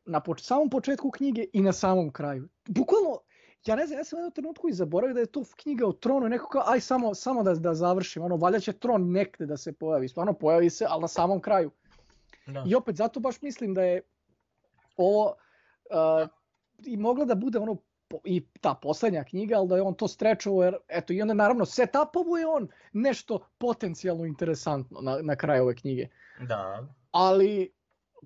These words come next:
Speaker 1: to je moglo da se setupuje na,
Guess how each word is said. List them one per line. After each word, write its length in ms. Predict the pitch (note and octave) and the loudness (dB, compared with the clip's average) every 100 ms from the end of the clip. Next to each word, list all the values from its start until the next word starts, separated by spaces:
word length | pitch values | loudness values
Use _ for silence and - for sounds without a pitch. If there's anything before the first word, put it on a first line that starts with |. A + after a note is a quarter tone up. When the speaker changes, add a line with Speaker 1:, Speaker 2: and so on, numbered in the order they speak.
| _ - - D#3 - | _ -20 -20 -20 -8
Speaker 1:
to 180 | B3+ B3 | 0 2
je 60 | B3 | 4
moglo 300 | B3+ C4 C4 | 2 0 -2
da 120 | A#3 | -2
se 420 | - B3+ B3 A3 | -2 0 0 -2
setupuje 680 | F3 - B3 B3+ A#3+ A#3 G#3+ G3+ | -6 -4 -2 -2 -2 -2 -2 -2
na, 340 | G3 G3 | -2 -2